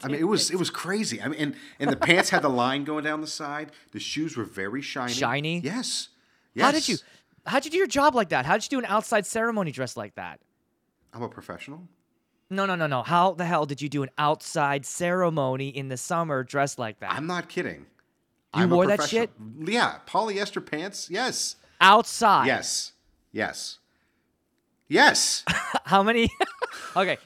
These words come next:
Speaker 2: how many bottles of
Speaker 1: So,
Speaker 2: water did you go through? How many
Speaker 1: a lot,
Speaker 2: handkerchiefs
Speaker 1: a
Speaker 2: did you
Speaker 1: lot,
Speaker 2: soak?
Speaker 1: a lot. So the big change for me was when I stopped wearing the jacket and I just did the, the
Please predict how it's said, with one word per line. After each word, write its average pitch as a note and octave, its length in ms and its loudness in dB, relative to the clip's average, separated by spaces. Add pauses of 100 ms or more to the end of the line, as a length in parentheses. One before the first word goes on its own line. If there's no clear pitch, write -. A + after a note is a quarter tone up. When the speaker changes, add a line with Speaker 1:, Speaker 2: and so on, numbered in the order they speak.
Speaker 2:
how E3+ 160 4
many G#3 160 4
bottles F3 340 6
of - 60 8
Speaker 1:
So, F3 80 8
Speaker 2:
water D3+ 200 8
did C#3 80 -6
you C3+ 60 -6
go C3+ 140 0
through? D3+ 160 0
How D3+ 120 4
many E3+ 140 2
Speaker 1:
a - 20 0
lot, D#3 60 0
Speaker 2:
handkerchiefs D3 460 0
Speaker 1:
a G#2+ 40 0
Speaker 2:
did G2+ 60 -2
you F#2+ 80 0
Speaker 1:
lot, B2 100 -2
Speaker 2:
soak? - 220 -6
Speaker 1:
a - 80 2
lot. - 200 -4 (420)
So E3+ 520 2 (320)
the C3 160 2
big F3+ 280 2
change D3+ 320 0
for B2 100 -2
me D3 200 2
was F#2+ 300 2
when G#2+ 120 -4
I G2 40 0
stopped A#2+ 360 -2
wearing G2+ 260 -2
the E2 80 -8
jacket A#2 400 -4
and F2 100 -12
I F#2+ 60 -10
just F#2 220 -10
did F2 180 -8
the, D#2 340 -12 (460)
the G2+ 240 -6